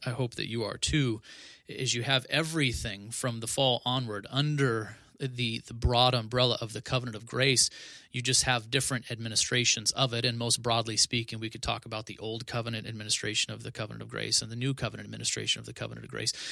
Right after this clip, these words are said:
But what you end up here with is this notion that, well, under Abraham, okay,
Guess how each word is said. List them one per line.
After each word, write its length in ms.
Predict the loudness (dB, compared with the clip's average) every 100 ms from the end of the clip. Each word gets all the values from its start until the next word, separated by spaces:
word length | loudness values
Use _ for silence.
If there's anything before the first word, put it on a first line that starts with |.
| -6 4
But 80 |
what 180 | 6 6
you 140 | 4 4
end 200 | 4 4
up 180 | 8 8
here 380 | 8 4 -2 -10 -6
with 340 | -2 0 -2 -8 -16 -20 -20 -20 _ _
is 220 | 0 2 6
this 220 | 6 6
notion 500 | 4 4 4 2 2
that, 140 | -2
well, 320 | 0 0 0 -6 _
under 260 | -4 -2 -2 -2
Abraham, 760 | 2 2 2 -2 -6 -10 -12 -14 -16 -16 -16 -16 -10
okay, 360 | -6 -4 -4